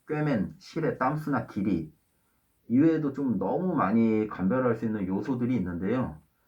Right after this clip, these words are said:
자, 사진이나 영상으로는 제가 설명드릴 순 없고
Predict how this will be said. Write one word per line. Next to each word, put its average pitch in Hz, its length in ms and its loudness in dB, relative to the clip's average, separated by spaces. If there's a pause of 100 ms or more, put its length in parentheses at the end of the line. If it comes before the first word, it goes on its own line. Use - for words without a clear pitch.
(500)
자, 180 120 -4
사진이나 185 680 -2
영상으로는 131 760 2
제가 101 300 -2
설명드릴 185 520 0
순 151 200 -4
없고 101 760 -2